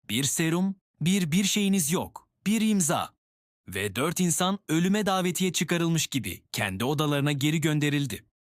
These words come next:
Tekrar söylüyorum, bu olay bir kişinin hatası değil. Bu olay yıllardır sırtına binilen, nefes alamayan, kalabalık ve dikkatsizlik içinde yönünü kaybetmiş bir sağlık düzeninin ete kemiğe bürünmüş halidir.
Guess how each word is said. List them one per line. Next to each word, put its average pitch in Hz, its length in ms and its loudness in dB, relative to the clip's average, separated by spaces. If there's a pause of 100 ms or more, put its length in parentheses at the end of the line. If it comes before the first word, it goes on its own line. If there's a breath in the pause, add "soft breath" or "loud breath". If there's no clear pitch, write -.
(140)
Tekrar 127 340 -2
söylüyorum, 165 640 2 (220)
bu 180 240 2
olay 202 340 0
bir 185 320 0
kişinin 143 380 0
hatası 139 500 0
değil. 120 320 -2 (260)
Bu 123 280 0
olay 160 380 0
yıllardır 180 560 0
sırtına 185 520 0
binilen, 170 560 0
nefes 110 360 -2
alamayan, 156 540 0 (200)
kalabalık 156 640 0
ve 147 240 -2
dikkatsizlik 175 640 0
içinde 190 280 2
yönünü 175 400 2
kaybetmiş 190 640 0
bir 170 100 0
sağlık 156 440 0
düzeninin 156 560 0 (100)
ete 165 280 -2
kemiğe 160 440 0
bürünmüş 135 380 2
halidir. 139 580 -2